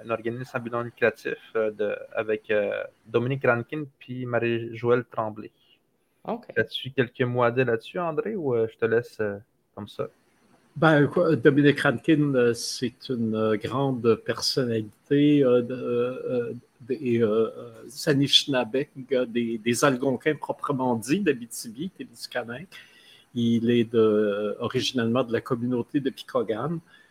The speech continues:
Speaker 3: J'ai connu son père, hein, monsieur Tom Rankin, qui était, euh, un sage, euh, euh, et, euh, évidemment, qui, euh, Dominique qui a vécu sur le territoire et est né sur le territoire, donc il maîtrise, euh,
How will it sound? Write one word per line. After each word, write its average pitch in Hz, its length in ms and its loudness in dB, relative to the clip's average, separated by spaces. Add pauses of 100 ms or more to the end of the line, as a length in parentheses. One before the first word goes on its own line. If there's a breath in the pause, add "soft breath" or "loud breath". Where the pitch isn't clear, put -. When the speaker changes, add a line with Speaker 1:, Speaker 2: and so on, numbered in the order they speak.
(140 soft breath)
Speaker 3:
J'ai - 140 -6
connu 135 260 4
son 123 300 0
père, 139 380 -2
hein, 135 80 -4
monsieur 127 400 -6
Tom 123 260 -6
Rankin, 120 640 -6 (260)
qui - 100 -18
était, - 380 -8
euh, - 680 -12
un 107 80 -4
sage, 127 840 0
euh, 110 600 -4 (600 loud breath)
euh, - 40 -20 (600)
et, 120 320 8
euh, 117 200 6 (280)
évidemment, 123 520 2
qui, - 220 -12 (100)
euh, 143 340 -10 (340)
Dominique 143 440 6
qui 135 80 -6
a 117 40 0
vécu 113 300 -8
sur 110 240 -12
le 113 80 4
territoire 139 520 -2
et 117 80 4
est 110 40 4
né 110 160 0
sur - 220 -8
le 104 100 -4
territoire, 113 560 -6
donc 107 160 -6 (100)
il 107 60 -16 (480 soft breath)
maîtrise, 139 840 4
euh, 113 180 2